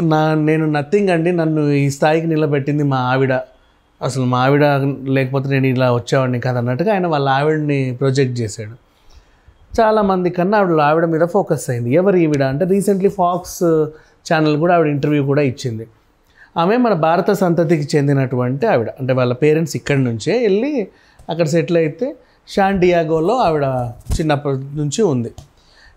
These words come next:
కేంబ్రిడ్జ్ యూనివర్సిటీ నుంచి బీఏ చేసింది. So ఆమె శాన్ డియాగోలో తన చిన్నతనం పూర్తయింది. యేల్ యూనివర్సిటీ నుంచి తను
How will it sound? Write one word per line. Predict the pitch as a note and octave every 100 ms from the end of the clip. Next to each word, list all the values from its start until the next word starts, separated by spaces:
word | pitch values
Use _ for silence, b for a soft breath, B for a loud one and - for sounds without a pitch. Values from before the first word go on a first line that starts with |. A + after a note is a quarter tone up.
| -
కేంబ్రిడ్జ్ | F#3+ G3 G3+ G3+ E3
యూనివర్సిటీ | F#3 F3 E3+ E3 E3 E3+
నుంచి | D#3+ D3+ C#3+ D3 C#3
బీఏ | C3 C#3 D3 D3+
చేసింది. | D#3+ E3 F3+ F#3 A3+ C4+ - -
So |
ఆమె | F3+ F3 E3 F#3+ - D3
శాన్ | D#3+ D#3
డియాగోలో | D#3+ E3 D#3 D3+ E3+
తన | F3+ D#3+
చిన్నతనం | C#3+ D3 C#3+ D#3 E3 E3
పూర్తయింది. | D#3 C#3+ C#3 B2 A2+ A2 - b b -
యేల్ | D#3 F3 G3
యూనివర్సిటీ | F#3 F3 E3+ E3 D#3 - D#3
నుంచి | D3 C#3+ C#3 G3 G3+
తను | G3 C#3+ C#3 C3+ B2+ B2